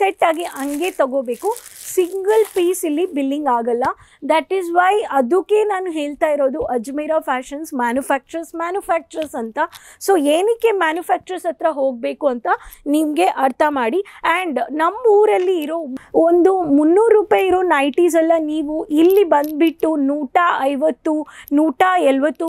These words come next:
ರೂಪೀಸ್ ಅಲ್ಲಿ ನೀವು ಪರ್ಚೇಸ್ ಮಾಡ್ತೀರಾ. ನೆಕ್ಸ್ಟ್ ಹೋಜ್ರಿ ಫ್ಯಾಬ್ರಿಕ್ ಅಲ್ಲಿ ಮ್ಯಾಟ್ ಫಿನಿಶಿಂಗ್ ಅಲ್ಲಿ with ರಾಮ ಕಲರ್ ಕಾನ್ಸೆಪ್ಟ್ floral printed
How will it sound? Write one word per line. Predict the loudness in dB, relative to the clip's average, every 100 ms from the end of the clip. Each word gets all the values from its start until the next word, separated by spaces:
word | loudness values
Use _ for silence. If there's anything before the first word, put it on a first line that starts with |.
| -4
ರೂಪೀಸ್ | -6 -4 -4 -2 0
ಅಲ್ಲಿ | 0 0 0
ನೀವು | -2 -2
ಪರ್ಚೇಸ್ | -4 -4 -10 -8 -8
ಮಾಡ್ತೀರಾ. | -8 -6 -4 -4 -6 -14 -2 -2
ನೆಕ್ಸ್ಟ್ | 0 -2 2
ಹೋಜ್ರಿ | 2 2 2 2 2
ಫ್ಯಾಬ್ರಿಕ್ | 2 2 0 2 2
ಅಲ್ಲಿ | 2 2 2
ಮ್ಯಾಟ್ | 0 -2 -4
ಫಿನಿಶಿಂಗ್ | -4 -4 -4 -2 -2
ಅಲ್ಲಿ | -2 -6
with | -10 -10
ರಾಮ | -6 -6 -4 -2
ಕಲರ್ | -2 0 -2
ಕಾನ್ಸೆಪ್ಟ್ | -2 -2 -2 0
floral | 0 0 -4 -4
printed | -2 0